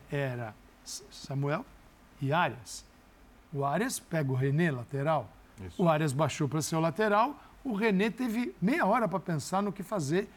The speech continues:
Speaker 1: e passar a bola, <laughs> cruzar a bola na área. De repente, o John Kennedy poderia, ou alguém falar, "John Kennedy, seguinte, fazer quatro quatro um, deixa o Cano na frente,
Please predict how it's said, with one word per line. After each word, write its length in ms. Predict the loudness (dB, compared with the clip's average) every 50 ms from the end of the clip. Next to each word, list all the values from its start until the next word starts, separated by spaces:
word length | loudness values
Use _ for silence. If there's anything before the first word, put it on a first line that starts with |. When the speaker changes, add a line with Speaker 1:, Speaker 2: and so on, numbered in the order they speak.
| -12 -6 -4
Speaker 1:
e 80 | -4 0
passar 380 | 2 2 0 2 2 2 2
a 40 | 2
bola, 460 | 2 2 2 4 4 4 2 0 -4 -12 -20 -20 -20 -20 -20 -20 -20 -20 -20 -20 -20 -20 -18 -16
<laughs> 40 | -16 -16 -16 -18 -20 -20 -20 -20 -20 -20 -20 -10 -2
cruzar 300 | 2 4 4 4 4 4
a 40 | 4
bola 260 | 4 4 4 4 2
na 100 | 2 0
área. 360 | 0 0 -2 -2 -4 -8 -12 -16 -20 -20 -20 -20 -20 -20 -20 -20 -20 -16 -16 -16 -16 -16 -18 -18 -18 -18 -18 -12 -6
De 80 | -4 -4
repente, 420 | -4 -2 -4 -4 -6 -6 -6 -12 -16 -16 -16 -16 -10 -8
o 40 | -6
John 200 | -4 -2 -2 -4
Kennedy 300 | -4 -4 -4 -4 -6 -6
poderia, 440 | -6 -4 -2 0 0 0 -2 -4 -6 -12 -20 -20 -20 -20 -20 -14
ou 160 | -8 -4 -2
alguém 280 | -2 0 0 0 -2 -4
falar, 260 | -4 -4 -6 -6 -6
"John 160 | -6 -6 -8
Kennedy, 300 | -8 -6 -6 -6 -6 -8
seguinte, 320 | -10 -8 -6 -6 -6 -8 -10 -20 -20 -20 -20 -20 -10
fazer 340 | -6 -4 -4 -2 -2 -4 -4 -6 -14 -14 -6
quatro 340 | -2 -2 -2 -2 -4 -10 -12
quatro 360 | -6 -2 -2 -2 -2 -2 -4
um, 140 | -2 -2 -2
deixa 300 | -2 -2 -2 -2 -4 -6
o 40 | -8
Cano 260 | -6 -4 -4 -4 -2
na 120 | -2 -4 -4
frente, 480 | -4 -2 -2 -2 -2 -2 -6 -10 -14